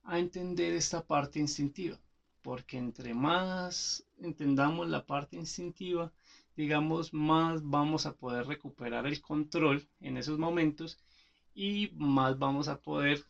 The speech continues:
digamos, dirigir nuestra vida con nuestra parte racional, con nuestra parte pensante.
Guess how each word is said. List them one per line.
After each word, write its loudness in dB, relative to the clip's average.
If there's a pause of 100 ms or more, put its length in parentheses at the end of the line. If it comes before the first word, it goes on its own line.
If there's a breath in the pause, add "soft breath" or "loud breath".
(140)
digamos, -4 (200 loud breath)
dirigir 4
nuestra 0
vida -8
con -6
nuestra -8
parte -10 (200)
racional, -2 (340)
con -12
nuestra -12
parte -8 (220)
pensante. 0